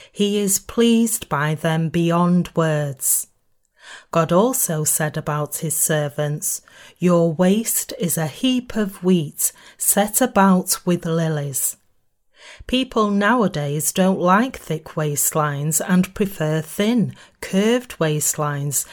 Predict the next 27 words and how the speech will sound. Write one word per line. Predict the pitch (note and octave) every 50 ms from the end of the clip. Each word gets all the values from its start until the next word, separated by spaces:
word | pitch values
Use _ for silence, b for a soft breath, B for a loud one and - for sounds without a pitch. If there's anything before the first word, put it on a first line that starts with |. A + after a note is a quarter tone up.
| B B
shaped | B - - E3+ D#3 D3 D#3 - -
like | E3 D#3+ E3 - -
a | F3
Coca-Cola | - - - F3 F3 F3 - F#3 - - - G3 G3 A3 A#3 A#3 A3+
bottle. | G#3 - D#3 D3 C3+ - - - D3 C#3 C3+ C3 - _ _ _ _ _ _ _ - - - - - _ _ _ _ _ _ _ _ B B B B B B B B B B
God | - G#3+ A#3+ B3 B3
said | - - - F#3+ F3+ E3+ F3
that | - E3+ E3 D#3 - -
his | - - A3+ A#3 A3+ - -
workers | A3 G#3+ G#3+ G#3 G3+ - - F#3 F3+ -
are | E3+ D#3+ E3 E3
living | E3 E3+ E3 - E3+ D#3+ D#3
a | E3 D#3
beautiful | - - F3+ G#3 A3+ A#3+ A#3+ - - A3 G3+ - - D#3+ D#3+
life | D#3+ D3+ D3 D3+ D3 C#3 C3+ C#3 - - - B B B B B B
because | - F3 E3+ - F3+ F3 D#3+ -
their | - F#3 F3+ G3 A3 A#3+
lives | A#3+ A3 F#3 E3 D#3+ D#3 D#3 D3+ - -
are | D#3+ D#3+ D#3+
precious | D#3 - - - G#3+ G#3+ G#3 - - C#3+ C3+ C3+ - - -
and | - E3+ E3 D3+ D#3+ D3+
worthy | F#3+ G#3 G#3+ A3 G#3 G3+ G3+ D#3 C#3+ C#3+
of | C#3+ C#3 - -
preserving. | - - E3+ D3+ - F3 F3 E3+ E3+ E3 - D3+ C#3+ C3+ C3 C3 C3 B2+ - _ _ _ _ _ _ _ B B B B B B B B B -
As | F#3+ F3+ F3+ -
it's | A#3+ A#3 - - -
written, | G3+ G3 G3 G3 - - D3+ C#3+ C#3 C3+